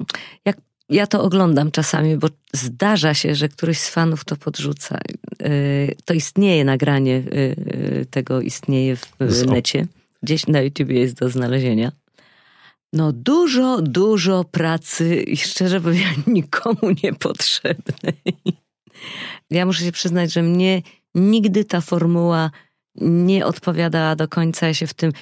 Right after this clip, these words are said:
Speaker 1: Ja nawet jak patrzę na ten filmik, to widzę, że tam generalnie rzecz biorąc i ruchem, i sposobem śpiewania, i wszystkim odstaję trochę od tego.
Speaker 2: To, to nie była ta bajka jeszcze.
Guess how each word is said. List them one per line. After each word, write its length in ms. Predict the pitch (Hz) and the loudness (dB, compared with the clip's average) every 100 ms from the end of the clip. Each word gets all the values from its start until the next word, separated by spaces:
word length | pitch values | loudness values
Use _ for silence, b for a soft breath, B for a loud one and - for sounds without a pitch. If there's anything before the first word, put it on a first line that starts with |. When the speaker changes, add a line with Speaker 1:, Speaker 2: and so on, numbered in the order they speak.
| B | B
Speaker 1:
Ja 60 | 180 | 0
nawet 200 | 196 190 | 2 2
jak 160 | 190 - | -2 -2
patrzę 320 | 196 - 175 | -2 0 0
na 100 | 165 | 0
ten 180 | 165 156 | 0 -2
filmik, 540 | - 185 165 151 160 B B B - | 0 0 2 0 -2 B B B -4
to 120 | 160 | -2
widzę, 300 | 165 170 160 | 0 0 2
że 300 | 156 160 151 B B B _ | 2 2 0 B B B _
tam 220 | 165 156 | -4 -2
generalnie 720 | - 170 165 165 175 180 180 165 | -2 0 0 0 0 2 2 2
rzecz 240 | 160 147 | 0 0
biorąc 680 | 151 160 165 156 160 - - B B | 0 0 2 2 0 -4 -12 B B
i 180 | - 220 | 0 2
ruchem, 680 | 220 196 185 - 156 160 165 | 4 2 0 0 2 2 2
i 180 | - 170 | 0 -2
sposobem 640 | - 180 165 175 160 170 | -2 -4 -2 0 2 0
śpiewania, 640 | 165 - 165 160 165 170 156 | -2 -4 -2 0 2 2 0
i 60 | |
wszystkim 400 | - 180 - 156 - | 0 -2 -2 -2 -2
odstaję 640 | - - - - - - | -4 -4 -4 -2 -2 -2
trochę 320 | - - - | -4 -4 -4
od 220 | - - | -8 -10
tego. 260 | - - - - _ b b b b b - | -10 -12 -14 -20 _ b b b b b -8
Speaker 2:
To, 100 | 113 - - | -4 -4 -4
to 120 | 95 | -2
nie 140 | 92 | 0
była 220 | 95 101 | 2 0
ta 160 | 90 90 | 0 -2
bajka 340 | 82 85 - | -2 -2 -4
jeszcze. 280 | 80 - - | -8 -10 -14